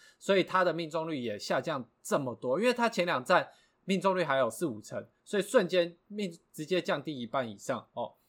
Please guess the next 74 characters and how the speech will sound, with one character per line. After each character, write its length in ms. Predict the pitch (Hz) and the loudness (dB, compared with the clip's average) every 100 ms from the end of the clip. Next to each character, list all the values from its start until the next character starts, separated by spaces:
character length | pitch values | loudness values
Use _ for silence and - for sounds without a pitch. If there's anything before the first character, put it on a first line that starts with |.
| _ _ | _ _
所 200 | - 240 | 0 4
以， 260 | 226 151 - _ | 6 4 -4 _
呃， 220 | 151 139 | 0 0
第 260 | 139 _ 262 | 0 _ -2
七 160 | 233 220 | 0 2
战 160 | 233 | 2
开 160 | 214 190 | 2 2
打 140 | 165 | 2
之 120 | 127 | 0
前， 200 | 165 143 | -4 -4
有 140 | 120 113 | -2 -4
人 120 | 117 | -2
在 140 | 170 | -2
说， 120 | 160 180 | 0 0
其 200 | 180 175 | 0 0
实 80 | |
关 180 | 190 208 | 4 4
键 160 | 208 180 | 4 0
人 120 | 143 | -2
物 100 | 160 | -2
除 100 | 156 | -4
了 60 | 143 | -2
Kevin 260 | 170 151 | -2 -2
Durant 240 | 135 127 139 | -4 -4 -4
以 80 | 123 | 0
外， 120 | 135 | 0
最 180 | - 170 | 0 -4
重 160 | 170 | -2
要 80 | 139 | -2
的 60 | 127 | -2
是 120 | 147 | -6
Joe 220 | 131 123 | -6 -6
Harris。 380 | 123 120 113 - _ _ | -6 -8 -10 -14 _ _
只 80 | - | 0
要 140 | 156 220 | 4 4
Joe 220 | 233 214 | 4 4
Harris 420 | 214 208 156 147 | 4 4 2 -2
一 260 | 147 208 202 | -8 -8 -6
场 320 | 160 107 - _ - | -4 -4 -6 _ -2
多 140 | 190 | -2
命 180 | 202 185 | 0 -2
中 200 | 196 160 | 0 0
个 120 | 135 | 0
三 240 | 123 160 | 0 -2
四 200 | 151 190 | -2 -4
颗 240 | 151 147 143 | -2 -2 -2
三 240 | - 143 | -2 -2
分 120 | 143 | -2
球， 240 | 135 117 95 _ - | -6 -6 -8 _ -2
那 220 | 180 170 - | 0 0 -2
一 120 | 220 | 2
来 140 | 156 | 4
一 80 | 151 | 4
往 160 | 160 120 | 2 0
就 120 | 151 | -4
是 120 | 156 | -6
差 160 | 160 151 | 0 2
了 100 | 131 | 2
十， 320 | - 120 135 | -2 -10 -10
十 180 | - 135 | -12 -12
几 160 | 135 | -10
分 300 | 117 113 104 - _ - | -8 -6 -6 -10 _ -8
哦， 260 | 120 117 | -6 -4
篮 160 | 131 147 | 0 2
网 140 | 165 | 2
就 100 | 131 | 2
比 120 | 147 123 | -2 -2
较 160 | 131 | -2
有 40 | 113 | -2
机 160 | 123 | -2
会 160 | 135 117 | -2 -2
赢 140 | 107 | -6
球 160 | - 113 | -10 -8
啦。 160 | - - | -8 -10